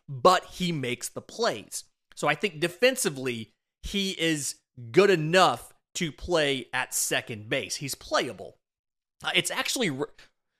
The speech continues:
rather reminiscent, again, not doing a comparison, but like a stylistic thing. It's really reminiscent of watching Max Muncy sometimes, where, yeah,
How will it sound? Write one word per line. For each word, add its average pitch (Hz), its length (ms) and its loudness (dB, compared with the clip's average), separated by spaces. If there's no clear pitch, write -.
rather 160 440 6
reminiscent, 160 680 2
again, 120 420 -6
not 120 220 -4
doing 160 160 2
a 185 40 -2
comparison, 202 580 2
but 131 100 -6
like 143 140 -6
a - 20 -8
stylistic 160 760 -2
thing. 107 220 -10
It's - 240 -14
really 127 240 -2
reminiscent 165 640 4
of 113 300 -4
watching 113 460 -6
Max 107 260 -8
Muncy 180 420 0
sometimes, 98 540 -8
where, 127 320 0
yeah, 135 300 2